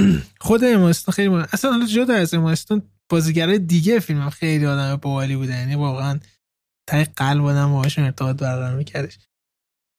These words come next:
و نکات دیگه این که از لحاظ <clears throat> ام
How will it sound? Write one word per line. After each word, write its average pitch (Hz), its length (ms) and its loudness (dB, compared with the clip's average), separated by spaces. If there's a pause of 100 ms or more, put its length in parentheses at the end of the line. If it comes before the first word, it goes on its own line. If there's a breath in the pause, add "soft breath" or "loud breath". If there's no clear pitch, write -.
(140)
و 214 60 6
نکات 262 320 2
دیگه 277 280 4
این 302 260 2
که 294 140 -4
از 233 240 0
لحاظ 226 300 2
<clears throat> 285 100 0 (2500 loud breath)
ام 156 760 6